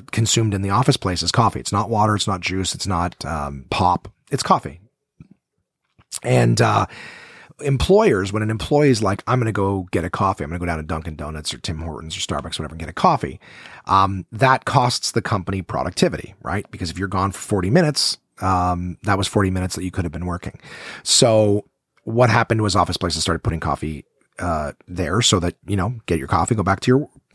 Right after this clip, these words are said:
to work. It's, it's a productivity thing. It's a control thing. Um, then what happened was some time ago, maybe twenty years ago or whatever, the, the Keurig machine started coming out. It doesn't, it doesn't seem like that long, but it really has been that fucking long.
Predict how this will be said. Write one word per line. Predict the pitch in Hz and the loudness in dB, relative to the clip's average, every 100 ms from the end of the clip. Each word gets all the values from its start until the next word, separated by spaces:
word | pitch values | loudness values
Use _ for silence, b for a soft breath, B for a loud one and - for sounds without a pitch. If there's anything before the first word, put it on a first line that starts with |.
| - | 2
to | 135 | 4
work. | - - | 4 0
It's, | 87 - | -6 -4
it's | 95 - | -4 -4
a | 98 | -2
productivity | 113 104 - 143 120 | 0 0 2 4 4
thing. | 110 92 | 2 -2
It's | 87 | -6
a | |
control | - 113 131 104 | -4 2 2 2
thing. | 82 - - _ B B B B B | -2 -12 -16 _ B B B B B
Um, | 101 101 95 95 95 - - | 4 6 4 0 -6 -10 -10
then | 104 131 156 160 | 2 6 6 6
what | 151 123 | 6 4
happened | 110 110 110 | 4 0 -2
was | 98 98 92 | -2 -2 -2
some | - - 92 | 0 0 0
time | 92 92 | 0 -2
ago, | 85 85 | -2 -6
maybe | 92 85 | -6 -6
twenty | 82 85 78 | -6 -8 -6
years | 80 82 | -6 -6
ago | 82 87 | -6 -6
or | 82 | -4
whatever, | 87 85 101 | -4 -2 -2
the, | 90 85 | -2 -4
the | 80 | -4
Keurig | - 190 202 | 2 4 4
machine | 123 92 90 | 2 0 -2
started | 78 - 71 | -2 -2 -4
coming | - 73 67 | -6 -8 -10
out. | - | -12
It | - | -2
doesn't, | - 143 131 | 2 4 2
it | - | 0
doesn't | 131 170 | 4 4
seem | - 143 | 4 4
like | 135 | 2
that | 90 78 | 0 -4
long, | 76 | -6
but | 80 | -6
it | 85 87 | -4 -4
really | 98 120 | 0 2
has | 101 | 2
been | 101 95 | -2 -4
that | 87 - | -4 -4
fucking | 87 73 | -8 -6
long. | 90 92 | -8 -8